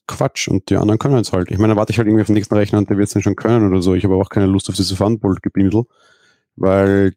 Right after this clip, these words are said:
die haben dann auch wieder mehr Lag und Blie und Bla und Brösel, weil es halt durch noch einen Adapter durchwandern müssen. Die wären verdammt heiß, die sind auch nicht wirklich günstig. Ich hätte das bitte gerne im Gerät. Dann halt jetzt nicht der, also trifft mich jetzt nicht mega hart, aber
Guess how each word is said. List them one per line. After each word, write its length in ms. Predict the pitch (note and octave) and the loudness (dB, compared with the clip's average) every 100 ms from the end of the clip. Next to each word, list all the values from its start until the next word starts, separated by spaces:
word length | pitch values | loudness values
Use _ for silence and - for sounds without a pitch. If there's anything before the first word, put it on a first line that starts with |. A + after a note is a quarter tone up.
| - | -2
die 420 | G2 F#2 F#2 G2 | -2 2 2 2
haben 260 | F#2+ G2 G2 | 2 2 2
dann 140 | F#2+ | 0
auch 180 | F#2+ A2 | 0 0
wieder 180 | F#2 F#2+ | 0 2
mehr 200 | F#2+ F#2+ | 2 2
Lag 240 | F#2+ G2+ | 0 0
und 160 | G2+ - | -2 -2
Blie 180 | F#2+ | 0
und 100 | F#2+ | 0
Bla 140 | F#2 G2 | 0 0
und 140 | G2 | 0
Brösel, 280 | F#2+ F2+ G2+ | 0 0 2
weil 120 | F#2 | 0
es 100 | F#2 | 0
halt 140 | G2 G2 | -2 0
durch 80 | |
noch 120 | G2 G2 | 0 2
einen 120 | F#2+ | 0
Adapter 260 | A#2+ - | 0 -4
durchwandern 420 | A2+ F2+ F2+ F#2 F2+ | -2 0 2 2 2
müssen. 280 | F2+ - | 0 -2
Die 120 | F#2 F2+ | -2 0
wären 200 | F#2 F#2+ | 2 0
verdammt 520 | - - E2 G#2+ - | -4 -4 0 0 -2
heiß, 280 | - - - | -4 -2 -4
die 100 | F#2+ | -4
sind 160 | - | -2
auch 100 | - | -2
nicht 140 | - - | -2 -4
wirklich 220 | F#2+ - | -6 -2
günstig. 420 | F#2 F#2 - A#2+ _ - - - _ - | -2 -2 -4 -6 _ -20 -20 -20 _ -8
Ich 140 | - | -4
hätte 100 | F2+ | -4
das 120 | - | -4
bitte 240 | - - G2 | -6 -4 0
gerne 240 | G2+ G2+ | 2 2
im 100 | G2+ | 2
Gerät. 340 | A2+ A#2+ A2+ - | 2 0 -2 -4
Dann 160 | G#2 | -2
halt 140 | G#2 A2 | -2 -2
jetzt 160 | G#2 A#2 | -2 -2
nicht 180 | - | 0
der, 180 | A#2+ A#2+ | 0 2
also 140 | F2+ F2 | 0 -4
trifft 240 | A2+ - | -6 -4
mich 100 | G2+ | -2
jetzt 120 | G#2+ | -2
nicht 120 | - | -2
mega 300 | G#2 G#2 G2+ | 0 2 2
hart, 260 | A2+ A#2+ - | 0 -2 -4
aber 400 | E2+ F#2 F#2+ | -2 0 2